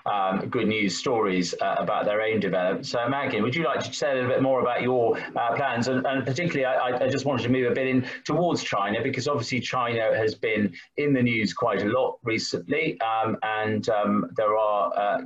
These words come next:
clearly very positive relationships between many English,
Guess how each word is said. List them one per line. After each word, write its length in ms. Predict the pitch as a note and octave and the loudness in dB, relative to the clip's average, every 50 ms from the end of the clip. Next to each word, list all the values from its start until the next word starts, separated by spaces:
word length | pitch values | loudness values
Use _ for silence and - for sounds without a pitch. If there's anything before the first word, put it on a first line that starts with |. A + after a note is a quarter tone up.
| - - | -4 -2
clearly 440 | B2 A2+ A2 G#2+ G2+ G2+ G2 - | 0 0 2 2 2 2 0 -2
very 280 | - - C3+ B2 A2 G2 | 0 0 0 2 2 0
positive 420 | F2 - A2+ A2 - - G#2 F#2 G2 | -2 0 -2 -2 0 0 -2 -2 0
relationships 720 | G#2+ G#2+ G#2+ G#2+ G#2+ - G2 F#2 - - E2 - - - - | 2 0 0 0 -2 -2 -4 -4 -2 -4 -4 -4 -6 -14 -20
between 340 | - - A#2 A2 G#2+ G#2 | -8 -4 -4 -2 -2 0
many 280 | A#2 B2+ B2+ B2 A#2 A2 | 0 0 0 0 0 0
English, 580 | G2+ - B2 A#2 A#2+ G#2+ - F#2+ F#2 - - | -2 -2 0 -2 0 0 0 -2 -2 -4 -6